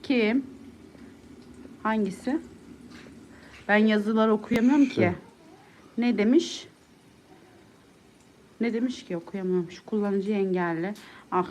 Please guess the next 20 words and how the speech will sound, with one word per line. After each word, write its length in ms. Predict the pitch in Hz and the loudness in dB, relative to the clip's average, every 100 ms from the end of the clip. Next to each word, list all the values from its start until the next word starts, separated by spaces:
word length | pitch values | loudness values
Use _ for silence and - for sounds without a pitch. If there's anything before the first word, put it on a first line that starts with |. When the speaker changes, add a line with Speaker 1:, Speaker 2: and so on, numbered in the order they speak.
| - | -4
Speaker 1:
güzellerim 640 | 190 180 202 196 196 202 180 | -4 4 6 6 2 4 4
benim 260 | 165 156 | 4 4
ya. 120 | 147 | 2
Hemen 280 | 170 254 285 | 2 4 4
engelleniyorsunuz. 1000 | 262 247 233 220 220 214 202 202 180 165 | 6 6 6 4 2 2 0 0 0 0
Bakın, 240 | 170 170 185 | 0 0 0
yazamıyorsunuz 760 | 220 330 415 311 - 220 180 | 2 6 8 6 6 0 0
bir 100 | 175 | 2
daha. 280 | 180 175 170 | 6 8 6
Böyle 160 | 254 302 | 2 2
kötü 260 | 311 - | 0 -2
cümleler 420 | 262 311 320 311 311 | 6 6 8 6 6
yazmayın. 640 | 330 359 277 262 254 247 - - - - - - - | 6 6 6 4 4 -4 -10 -20 -20 -20 -20 -8 4
Ee, 500 | 190 202 202 202 - - - - - - - | 6 6 4 2 -2 -14 -18 -20 -10 0 2
yazamıyorsunuz 800 | 214 254 254 440 359 - 226 202 | 4 4 6 6 6 4 2 4
bir 100 | 208 | 6
daha 220 | 202 196 | 6 6
kötü 260 | 202 220 196 | 2 -4 -2
cümleler 500 | 190 202 190 185 175 | 0 2 2 0 2
kardeşlerim. 760 | 226 247 320 - 392 330 185 | 2 4 0 0 -4 -2 -2